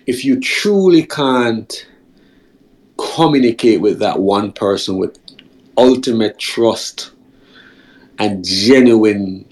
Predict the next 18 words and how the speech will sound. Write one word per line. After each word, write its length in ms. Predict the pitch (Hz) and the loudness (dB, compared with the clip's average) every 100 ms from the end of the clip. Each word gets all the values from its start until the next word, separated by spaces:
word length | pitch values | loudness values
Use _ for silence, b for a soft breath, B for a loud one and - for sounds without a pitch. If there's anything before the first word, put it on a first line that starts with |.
| _ - | _ -6
um, 400 | 107 101 92 - | -4 -4 -6 -4
a 120 | 98 | -6
genuine, 880 | 95 - 120 131 117 113 104 101 92 | -4 0 4 6 6 4 2 -2 -6
um, 600 | 87 101 98 92 92 87 - - | -4 -2 -2 -2 -6 -8 -16 -8
lack 400 | 101 113 110 110 | -2 -2 0 -6
of 120 | - | -6
fear, 800 | - - 180 165 110 92 90 - _ _ b b b b b b _ _ _ - _ 127 | -12 -2 4 6 4 0 -4 -12 _ _ b b b b b b _ _ _ -20 _ 0
are 120 | 147 | 2
we 120 | 160 | 0
truly 480 | - - 139 135 131 175 | -4 -2 0 0 0 -2
in 160 | 156 | -2
a 100 | 131 | -2
relationship? 800 | 120 117 120 - 95 87 - - _ _ _ _ _ _ _ _ _ 117 | -2 -2 -2 -6 -10 -10 -12 -14 _ _ _ _ _ _ _ _ _ -2
You 100 | 113 | 0
know, 120 | 107 | 0
are 180 | 110 120 | 2 2
we 140 | 123 | 0
truly 300 | - 127 | 0 2